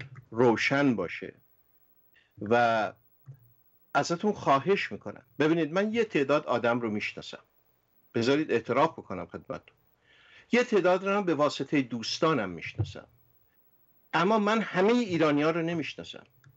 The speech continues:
شما هم نمی‌شناسید. از هر کدوم از شما بینندگان عزیز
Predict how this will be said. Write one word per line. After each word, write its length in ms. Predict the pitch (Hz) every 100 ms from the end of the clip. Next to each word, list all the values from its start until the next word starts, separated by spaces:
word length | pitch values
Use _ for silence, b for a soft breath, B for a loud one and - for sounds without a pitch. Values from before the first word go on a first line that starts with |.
| _ - _ b b b
شما 480 | - - 190 240
هم 180 | 214 226
نمی‌شناسید. 720 | 226 220 147 - 92 - 82 _ - - _ _ _ _ b b b -
از 240 | 175 -
هر 160 | 233 269
کدوم 300 | - 240 220
از 120 | -
شما 200 | 185 196
بینندگان 540 | 165 151 131 135 165
عزیز 600 | 143 123 143 180 180 -